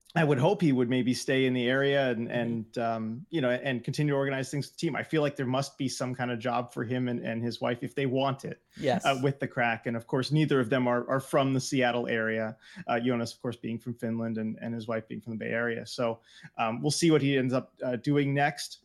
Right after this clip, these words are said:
Speaker 1: But, uh, just wanna wish Jonas Donskoi the absolute best in retirement. Uh, just
Speaker 2: Mm-hmm.
Speaker 1: absolute class act on and off the ice.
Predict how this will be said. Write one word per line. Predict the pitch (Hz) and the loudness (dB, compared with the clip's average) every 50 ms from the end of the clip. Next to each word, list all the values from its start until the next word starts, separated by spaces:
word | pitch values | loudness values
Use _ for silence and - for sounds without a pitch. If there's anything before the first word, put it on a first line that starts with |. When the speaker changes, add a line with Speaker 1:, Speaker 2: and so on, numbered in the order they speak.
| _ | _
Speaker 1:
But, | - 139 123 113 - - | 0 0 0 0 0 -2
uh, | 123 117 | -4 -4
just | 110 147 143 - - | -2 -2 -4 0 0
wanna | 165 151 139 | 2 2 4
wish | 131 139 131 - | 4 2 2 2
Jonas | - 139 131 127 117 - | 0 0 0 0 -2 -2
Donskoi | 131 117 113 117 - - - 117 113 | -2 -2 -2 -4 -6 -8 -6 -4 -4
the | 101 120 - | -4 -4 -2
absolute | - 147 143 143 143 - - 143 135 131 123 120 - - | 0 2 2 2 0 -2 -6 -2 0 0 0 -2 -2 -2
best | 127 117 113 113 - - | 0 0 0 -2 -6 -10
in | 113 | -8
retirement. | 110 113 110 - - 107 104 104 104 101 104 101 - - | -8 -8 -10 -8 -6 -6 -4 -4 -4 -6 -6 -8 -8 -10
Uh, | 113 110 113 | -10 -10 -10
just | 131 - - 143 147 | -10 -10 -12 -12 -12
Speaker 2:
Mm-hmm. | - _ _ _ _ - _ - - 127 | -14 _ _ _ _ -20 _ -4 0 0
Speaker 1:
absolute | 127 123 - - 139 127 - | 0 0 -2 -6 -6 -6 -6
class | - - 131 120 117 117 - - | -6 -2 0 0 0 0 0 -2
act | 113 110 107 101 - - _ _ - - - - | 0 0 0 -2 -4 -10 _ _ -20 -20 -12 -4
on | 127 123 120 117 120 | 0 0 2 2 2
and | 117 113 107 | 0 -2 0
off | 107 104 - - | -2 -4 -4 -6
the | - 87 | -8 -6
ice. | 87 - - - - - | -6 -6 -8 -10 -16 -20